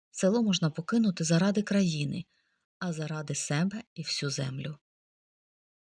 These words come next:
Почувши сказане так Відурою і всіма найкращими з двічі народжених,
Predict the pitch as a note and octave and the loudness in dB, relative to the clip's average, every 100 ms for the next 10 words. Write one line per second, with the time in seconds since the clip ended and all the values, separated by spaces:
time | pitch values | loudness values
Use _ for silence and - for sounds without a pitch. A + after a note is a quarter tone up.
0 | _ F3 - D#4+ - F#3+ - F#3 F#3 F3 | _ -10 -8 -8 -6 -6 -2 0 2 4
1 | E3 D#3+ - D#3+ D#3+ D3 D3 D3 E3 F#3+ | 2 2 -2 -4 -4 -4 -2 -2 0 0
2 | - G3+ - A3+ B3 A3+ F#3 G3 G#3 G#3 | -2 -4 -2 0 2 0 0 0 -2 0
3 | - E3+ D#3+ E3 E3 - D#3+ D3 C#3+ C#3+ | 2 2 2 0 -2 0 0 -2 -2 -2
4 | C#3+ F#3 G3+ A3 | -2 0 -2 -4